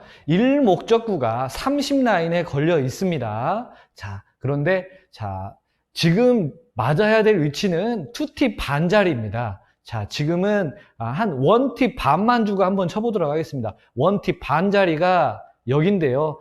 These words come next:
한 포인트 차이니까 원 쿠션 지점 삼십 프로 보정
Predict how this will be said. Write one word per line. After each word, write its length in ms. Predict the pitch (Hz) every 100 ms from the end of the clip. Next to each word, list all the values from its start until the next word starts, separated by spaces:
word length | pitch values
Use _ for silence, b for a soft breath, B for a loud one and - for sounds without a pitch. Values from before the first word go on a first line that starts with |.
| B
한 300 | - 240 247
포인트 420 | 262 254 240 170
차이니까 880 | - 196 208 208 208 127 127 190 247 B B 117
원 240 | 156 175
쿠션 360 | 208 - 190 143
지점 400 | 151 165 120 - _ _ _ _ _ _ _ _ _ _
삼십 460 | - 196 214 208 -
프로 220 | 214 240
보정 460 | 190 156 147 135